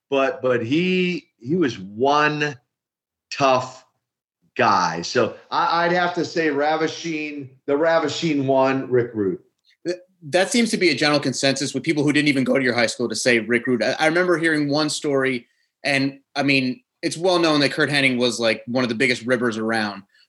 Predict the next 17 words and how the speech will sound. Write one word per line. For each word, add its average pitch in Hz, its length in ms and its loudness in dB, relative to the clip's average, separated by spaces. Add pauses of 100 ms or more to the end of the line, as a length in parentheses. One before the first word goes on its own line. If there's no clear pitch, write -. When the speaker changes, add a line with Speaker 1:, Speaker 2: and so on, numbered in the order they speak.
Speaker 2:
But 131 100 -2
there 147 80 2
was 139 140 0
one 170 320 0
where 156 160 2
they 143 160 0
would 135 140 0
be 143 160 4
at 123 160 -2
bars, 139 500 0
and 127 140 -6
Kurt 165 200 -2
Hennig 151 280 0
would 127 120 -2
challenge 151 560 2
people 135 280 -2
to 135 120 -2